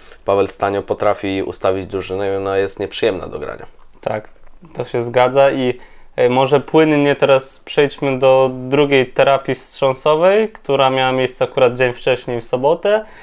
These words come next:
Speaker 2: a konkretnie w Poznaniu, gdzie Lech mierzył swoje siły ze Stalą Mielec. No i nie ukrywajmy, myślę, że osiemdziesiąt procent osób, które miało zamiar oglądać to spotkanie,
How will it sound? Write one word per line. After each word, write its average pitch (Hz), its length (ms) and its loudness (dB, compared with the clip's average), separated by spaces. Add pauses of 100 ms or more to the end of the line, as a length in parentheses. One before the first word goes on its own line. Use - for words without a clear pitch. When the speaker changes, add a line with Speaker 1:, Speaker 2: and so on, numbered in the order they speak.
(200)
Speaker 2:
a 135 120 2
konkretnie 156 800 0
w - 80 -16
Poznaniu, 147 580 2
gdzie 143 500 2
Lech 156 320 2
mierzył 139 420 -2
swoje 135 320 -2
siły 127 280 -2
ze 123 100 -6
Stalą 123 380 0
Mielec. 123 500 0 (400)
No 135 120 2
i 151 200 2 (480)
nie 156 200 4
ukrywajmy, 151 640 2 (260)
myślę, 147 340 2
że 156 220 2
osiemdziesiąt 160 720 0
procent 160 500 0
osób, 151 360 0
które 147 340 4
miało 143 240 2
zamiar 147 300 0
oglądać 139 460 2
to - 140 -4
spotkanie, 131 720 -2